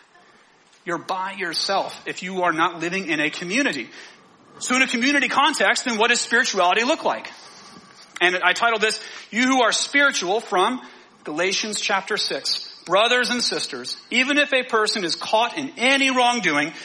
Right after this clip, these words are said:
you who are spiritual are to restore such a person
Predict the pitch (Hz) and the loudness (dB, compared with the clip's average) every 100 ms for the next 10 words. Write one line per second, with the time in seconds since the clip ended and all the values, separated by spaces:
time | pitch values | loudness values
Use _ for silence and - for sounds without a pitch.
0 | - - - 185 247 233 247 190 196 180 | -18 -20 -8 -2 -2 0 -2 0 0 0
1 | - - - - 285 269 - 175 147 139 | -4 -6 -8 -6 -2 0 -2 -2 -4 -4
2 | 175 208 185 - 254 269 254 269 269 254 | -4 -6 -6 -6 -2 -2 -2 -4 -4 -4
3 | 220 170 180 180 | -4 -2 -4 -6